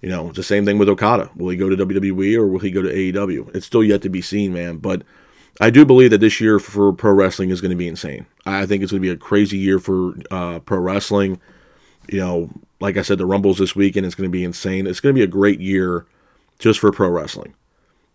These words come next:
And, you know, my standpoint's been the same on A E W too, man. I'm a huge fan of A E W. I'm a huge fan of pro wrestling,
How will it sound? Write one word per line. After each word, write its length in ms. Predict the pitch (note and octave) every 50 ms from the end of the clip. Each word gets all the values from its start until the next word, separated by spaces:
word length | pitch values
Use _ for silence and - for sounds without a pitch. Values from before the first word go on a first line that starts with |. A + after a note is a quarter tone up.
| _ -
And, 500 | G2+ G2 F#2+ F#2 F#2 F#2 F#2 F#2 F#2 -
you 80 | - G2+
know, 120 | G2 G2
my 160 | G#2+ B2+ C#3+
standpoint's 400 | C#3 - D#3 D3+ - - D3 C#3
been 100 | - C#3+
the 60 | B2+
same 200 | - - C3 C3
on 60 | B2 A#2+
A 140 | A#2+ A#2
E 40 | A#2
W 220 | A2 A#2 A2+ G#2+ G2
too, 160 | - B2 A2+
man. 100 | G#2+ F#2+
I'm 120 | G2 G#2
a 40 | G2
huge 260 | F#2 - A#2 A#2+ A2
fan 140 | - A#2 G#2+
of 100 | G2+ G2+
A 80 | G2+ G2+
E 100 | G2 F#2+
W. 280 | G2 G2 G2 G2 G#2 G#2
I'm 100 | C3+ D#3
a 40 |
huge 220 | C#3 E3 E3 D3+ -
fan 280 | - - C3 C3+ C3+
of 80 | A#2+ F#2
pro 180 | - - G#2+ G#2
wrestling, 440 | F#2+ F#2 F2+ F2 - C#2+ A#1+ -